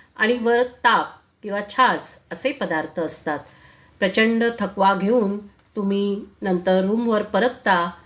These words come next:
व परत सीआर, सीआरओ ऑफिसच्या लाईनला लागता. कधीकधी संध्याकाळी ते ऑफिस बंद करतात,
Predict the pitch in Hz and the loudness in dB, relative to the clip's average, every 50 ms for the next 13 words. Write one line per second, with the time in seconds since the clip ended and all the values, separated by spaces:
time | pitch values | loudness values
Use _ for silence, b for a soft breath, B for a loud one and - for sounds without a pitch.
0 | B B B - 196 202 196 - 190 208 247 262 - - - 208 190 190 190 196 | B B B -8 -8 -4 -2 0 2 2 2 0 0 -2 0 2 2 2 2 2
1 | 190 196 220 B B B B B B - - - 226 226 226 233 240 247 262 254 | 0 -2 -4 B B B B B B -8 0 2 4 6 6 6 4 4 4 4
2 | 214 180 - - 214 196 - - - 240 247 208 170 160 165 175 175 196 208 185 | 2 0 -2 -4 -6 -6 -4 -4 -2 -2 0 0 0 0 0 0 0 0 0 -2
3 | 151 - - - 156 143 143 143 - _ _ _ _ _ _ _ _ _ - 156 | -2 -4 -6 -6 -6 -4 -6 -8 -12 _ _ _ _ _ _ _ _ _ -6 -4
4 | 170 202 196 - 208 185 185 185 180 214 196 - - 180 180 175 180 190 190 214 | -4 -2 0 0 2 4 4 4 2 2 0 -2 -2 0 2 2 2 2 2 0
5 | 190 196 208 196 226 214 208 170 160 - - 185 180 220 226 - - - - - | 0 0 -2 -2 0 0 2 2 0 0 -2 -2 -2 -2 -2 -4 -10 -14 -10 -4
6 | 185 175 175 185 240 269 269 196 156 151 - - 156 147 | -2 0 2 2 2 2 2 0 -2 -2 -2 -2 -2 -2